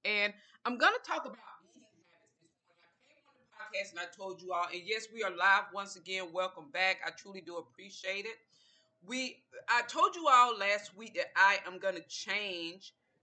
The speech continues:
my, I've been thinking about changing my eating habits. I don't know what to yet. I'm not a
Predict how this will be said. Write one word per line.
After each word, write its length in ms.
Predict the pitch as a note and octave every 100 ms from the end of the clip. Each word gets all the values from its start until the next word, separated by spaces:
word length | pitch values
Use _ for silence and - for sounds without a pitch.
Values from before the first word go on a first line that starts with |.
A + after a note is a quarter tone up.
| _
my, 540 | E3 F#3+ G3 F3+ E3 E3 - F#3
I've 160 | F#3+
been 140 | B3+ B3+
thinking 280 | D4 C#4+
about 320 | B3 A3 G3+ -
changing 360 | - G3+ G3+
my 100 | G#3 F#3+
eating 220 | G3+ G#3 G3
habits. 340 | G3 G3 - -
I 120 | G3+ -
don't 320 | B3+ E4 D#4+
know 300 | B3+ B3 F#3
what 300 | E3+ A#3 A3+ - -
to 120 | A3+ F#3+
yet. 160 | F#3+ F3
I'm 160 | G#3+ A#3
not 180 | D#4+
a 60 | E4+